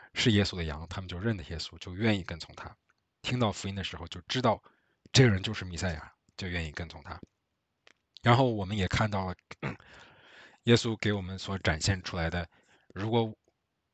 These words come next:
啊，我们自己要去做，不是如果了，我们就是要去做福音事工。那如-，的-，那有效的这个福音事工要有哪些特质呢？在第一个特质就是要有，传福音的人要有洁净的心，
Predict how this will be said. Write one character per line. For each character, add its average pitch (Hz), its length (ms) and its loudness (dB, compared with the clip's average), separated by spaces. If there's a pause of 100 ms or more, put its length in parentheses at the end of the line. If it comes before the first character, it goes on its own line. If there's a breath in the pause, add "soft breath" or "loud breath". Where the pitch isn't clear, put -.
(540)
啊， 92 160 -8
我 95 220 -4
们 101 120 -4
自 135 140 0
己 107 100 -2
要 98 140 -2
去 107 140 -6
做， 95 260 -12
不 - 80 -10
是 101 100 -4
如 85 200 -8
果 - 140 -8
了， - 260 -8
我 92 100 -6
们 104 100 -4
就 131 140 2
是 117 120 2
要 104 100 4
去 101 160 -4
做 92 380 -4
福 - 180 -8
音 92 100 -2
事 95 180 0
工。 78 180 -10 (540 loud breath)
那 107 140 0
如-， 104 280 -2 (160)
的-， 123 160 8
那 113 200 6 (100)
有 101 160 -2
效 131 180 6
的 110 100 6
这 113 120 2
个 104 100 2
福 - 180 -6
音 104 140 -2
事 101 160 -2
工 98 240 -8 (880 loud breath)
要 110 120 0
有 101 160 -2
哪 92 160 0
些 98 160 0
特 98 200 -2
质 90 160 -6
呢？ 82 160 -8 (920)
在 92 220 4 (100)
第 143 160 8
一 143 60 10
个 117 120 8
特 101 180 2
质 95 220 -4
就 92 160 -12
是 87 280 -10 (240)
要 98 120 -2
有， 87 160 -4 (560)
传 113 260 -2
福 110 140 -4
音 110 80 2
的 101 80 0
人 87 120 -4
要 90 140 -4
有 82 80 -8
洁 82 160 -6
净 85 140 -8
的 80 60 -12
心， 87 260 -12